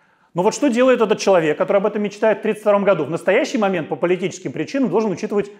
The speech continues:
людей от экономики, таких как Яльмар Шахт, таких как Тиссен. При этом он, при этом он выступил против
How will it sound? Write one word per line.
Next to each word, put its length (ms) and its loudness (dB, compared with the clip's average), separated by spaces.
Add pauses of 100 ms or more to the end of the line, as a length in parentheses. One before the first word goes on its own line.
(100)
людей 440 -4
от 180 -4
экономики, 460 -2
таких 320 -2
как 160 -2
Яльмар 240 0
Шахт, 420 -2
таких 240 -4
как 160 -18
Тиссен. 320 -10 (320)
При 100 2
этом 180 0
он, 280 -4 (100)
при 120 2
этом 220 0
он 120 2
выступил 400 -2
против 360 -2